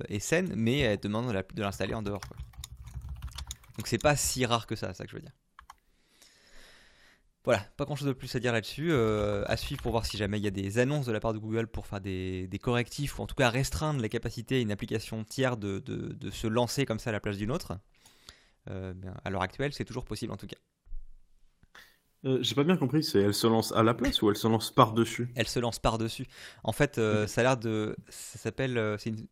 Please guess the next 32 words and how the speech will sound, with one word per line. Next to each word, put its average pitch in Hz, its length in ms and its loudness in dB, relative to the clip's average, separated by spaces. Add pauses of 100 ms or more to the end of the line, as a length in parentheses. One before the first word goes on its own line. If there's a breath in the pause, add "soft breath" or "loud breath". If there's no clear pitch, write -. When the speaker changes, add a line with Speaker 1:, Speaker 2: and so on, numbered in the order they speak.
(120)
Speaker 1:
une 110 240 -2
option 117 180 -6
qui - 60 -8
s'appelle 110 240 0
Task 151 220 0
Affinity 131 520 -6 (680 soft breath)
et 110 40 -4
qui 107 100 -2
est 113 40 2
là 123 80 4
apparemment 117 340 2
de 113 100 2
réagir, 123 800 2
euh, 98 480 -2
sur - 100 -12
le 107 60 -6
côté 113 200 -4
justement 107 280 -8
multitâche 110 520 -6
de, 98 220 -6
de, 95 220 -8
d'Android, 98 320 -8
qui 131 180 -6
réagit 110 540 0
au 123 100 -4
lan-, 107 240 -6
à 98 140 -2
un 107 80 -2
autre 135 160 0
événement 110 340 2
en - 60 -10
fait. - 180 -14